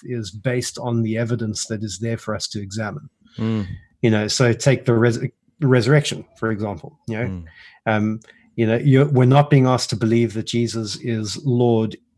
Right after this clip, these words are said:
Speaker 1: just because two thousand years ago there was a man who said so.
Speaker 2: Mm.
Speaker 1: It's more than that. You know,
Speaker 2: Mm-hmm.
Speaker 1: he performed miracles and he rose from the dead, and it's on the basis of the evidence that is there for us to examine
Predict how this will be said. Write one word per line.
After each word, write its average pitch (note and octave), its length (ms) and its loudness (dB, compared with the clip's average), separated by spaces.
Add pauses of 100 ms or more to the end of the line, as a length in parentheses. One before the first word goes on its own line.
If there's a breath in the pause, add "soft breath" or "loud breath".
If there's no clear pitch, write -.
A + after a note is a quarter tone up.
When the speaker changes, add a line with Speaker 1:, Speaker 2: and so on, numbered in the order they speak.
(120)
Speaker 1:
just B2+ 400 2
because A2+ 560 -2 (280)
two B2+ 160 0
thousand A2+ 280 2
years A2+ 220 0
ago G#2+ 200 -4
there G#2 160 -6
was G#2 120 -8
a G#2+ 40 -4
man G#2 220 -4
who G#2 100 -4
said G#2 320 -2
so. - 160 -8 (500 loud breath)
Speaker 2:
Mm. G2 320 -6 (120)
Speaker 1:
It's A2+ 340 0
more C#3 280 8
than B2+ 140 6
that. - 220 -6 (220)
You A#2 80 -2
know, A2+ 160 0
Speaker 2:
Mm-hmm. A#2+ 120 -6
Speaker 1:
he B2+ 380 2 (120)
performed G#2 480 -2
miracles C3+ 840 2 (400 soft breath)
and G#2+ 100 -2
he A#2 120 2
rose B2 400 2
from A#2 260 -2
the G#2 80 -6
dead, A2+ 280 -2
and G#2 200 -8
it's A2 140 -12
on C#3 180 2
the B2+ 80 0
basis A#2+ 500 -4
of A2 340 -12 (260)
the A2+ 140 2
evidence C3 440 2
that A2+ 120 -4
is G#2 260 -8
there B2 220 0
for A#2 160 -6
us - 360 -8
to - 120 -8
examine G#2 600 -2